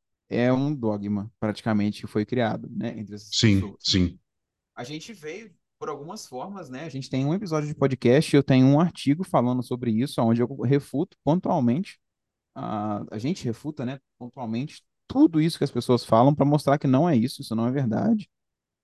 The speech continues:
Speaker 1: É, a descentralização é um espectro, e
Speaker 2: Sim.
Speaker 1: essa pessoa, quando ela começou a falar que, ah, o Bitcoin, ele é um acontecimento irreplicável, é, e ninguém consegue replicar ele,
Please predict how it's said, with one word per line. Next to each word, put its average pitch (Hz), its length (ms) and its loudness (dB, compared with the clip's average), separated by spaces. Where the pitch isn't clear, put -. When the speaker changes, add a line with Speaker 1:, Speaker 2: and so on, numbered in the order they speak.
Speaker 1:
É, 110 260 0
a 110 40 -2
descentralização 123 680 -4
é 127 120 4
um - 20 4
espectro, 139 680 -4
e 147 540 -4
Speaker 2:
Sim. 190 100 4
Speaker 1:
essa 196 220 -2
pessoa, 202 380 -10
quando 196 180 -14
ela 208 120 -12
começou 208 300 -10
a 190 40 -10
falar 160 280 -6
que, 165 120 -12
ah, 160 100 -6
o 156 60 -6
Bitcoin, 143 360 -10
ele 147 100 -4
é 147 60 0
um 147 80 -2
acontecimento 147 600 -4
irreplicável, 139 1200 2
é, 113 840 2
e 127 100 0
ninguém 143 340 0
consegue 151 560 -2
replicar 135 600 0
ele, 135 480 2